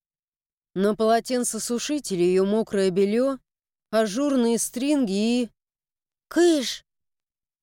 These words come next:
Клацает на меня зубками. «Вполне себе пир!» Раскладываю диван, заправляю постельное белье.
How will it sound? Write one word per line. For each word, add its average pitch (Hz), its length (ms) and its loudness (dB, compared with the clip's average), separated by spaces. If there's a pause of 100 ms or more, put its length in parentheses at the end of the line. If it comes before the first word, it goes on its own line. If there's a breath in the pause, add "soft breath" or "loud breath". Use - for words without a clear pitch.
(320)
Клацает 220 680 0
на 214 120 0
меня 226 340 0
зубками. 165 640 -6 (800)
«Вполне 302 640 0
себе 214 380 -2
пир!» 254 360 -2 (1000)
Раскладываю 226 840 0
диван, 240 540 0 (260)
заправляю 247 800 2
постельное 240 720 -2
белье. 214 540 0